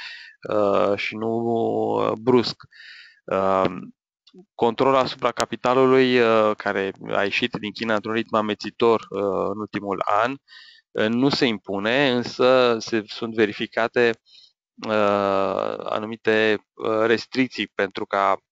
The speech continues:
uh, de exemplu, companiile chineze să nu poată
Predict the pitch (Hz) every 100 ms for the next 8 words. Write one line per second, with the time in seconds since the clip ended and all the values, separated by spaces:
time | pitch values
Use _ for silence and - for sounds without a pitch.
0 | _ - 101 98 95 90 - _ _ _
1 | _ _ _ _ _ _ _ _ _ _
2 | _ _ _ _ _ 120 110 113 113 117
3 | 95 110 123 113 - 104 113 113 117 110
4 | 117 - 107 104 113 110